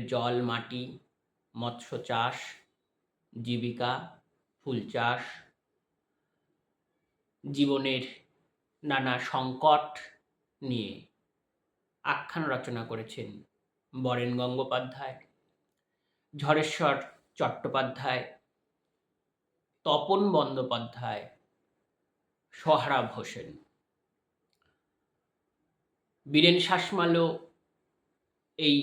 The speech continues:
পথের সহযাত্রী। সুন্দরবন এক বৃহৎ পটভূমি, সেখানে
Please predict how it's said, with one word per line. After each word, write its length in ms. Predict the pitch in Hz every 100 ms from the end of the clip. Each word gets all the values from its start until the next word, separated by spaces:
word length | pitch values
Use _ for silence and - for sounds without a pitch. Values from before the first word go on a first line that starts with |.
| 127 - _
পথের 480 | 147 - - 123 - - _ _ _ _ _ _ _ _
সহযাত্রী। 880 | - 147 123 135 123 117 - - 160 - - _ _ _ _ _ _ _ _ _ _ _ _ _ _ _ _ _ _ _ _ _ _ -
সুন্দরবন 640 | - 175 175 175 170 160 156 135 - _ _ _ _ _
এক 240 | 143 127 - - - _ _ _ _ _ _
বৃহৎ 600 | 156 131 165 170 208 190 - - _ _ _ _ _ _ _ _ _ _
পটভূমি, 600 | 135 - 170 156 127 78 71 _ _ _ _ _ _ _ _ _ _ _ _ _ _ _ _ _ _ _ _ -
সেখানে 460 | 208 208 196 175